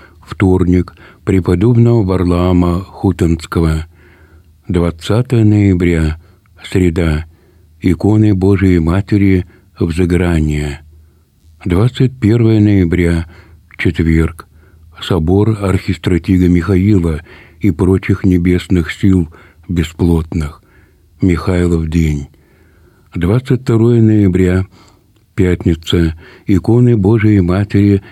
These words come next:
именуемой Скоропослушница. Двадцать четвертое ноября, воскресенье, неделя двадцать вторая по Пятидесятнице,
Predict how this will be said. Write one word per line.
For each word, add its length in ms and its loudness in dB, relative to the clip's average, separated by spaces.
именуемой 800 2
Скоропослушница. 1400 -4
Двадцать 460 -2
четвертое 600 0
ноября, 640 2
воскресенье, 1080 -2
неделя 480 2
двадцать 460 -2
вторая 560 -2
по 120 -2
Пятидесятнице, 1300 -4